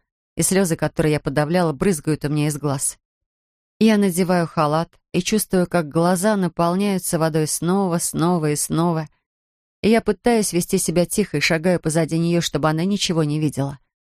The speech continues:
но забываю про обычай с поцелуем в щёку. И когда она оборачивается, чтобы благословить меня, то замечает слезу, которая вытекает у меня из глаза и катится по щеке.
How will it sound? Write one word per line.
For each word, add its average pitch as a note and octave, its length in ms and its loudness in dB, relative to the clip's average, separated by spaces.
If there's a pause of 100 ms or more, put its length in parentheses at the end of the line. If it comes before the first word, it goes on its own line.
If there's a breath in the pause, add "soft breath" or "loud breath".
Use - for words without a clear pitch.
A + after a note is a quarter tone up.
(120)
но - 120 0
забываю F3 460 2
про D#3+ 180 -2
обычай D#3 300 -2
с - 80 -8
поцелуем D3+ 480 -2
в - 20 -10
щёку. - 400 -4 (540)
И F3 60 -4
когда G3 300 2
она G3 140 2
оборачивается, F#3 720 0
чтобы E3 440 -2
благословить F3 600 0
меня, C#3+ 300 0 (380)
то F#3+ 80 0
замечает G#3 500 2
слезу, F#3 340 0
которая D#3+ 320 -2
вытекает D#3+ 480 -2
у D3 40 -4
меня D#3 180 0
из D3 100 -2
глаза E3 320 0
и D#3 40 -2
катится - 400 -4
по F#3 100 -4
щеке. - 400 -4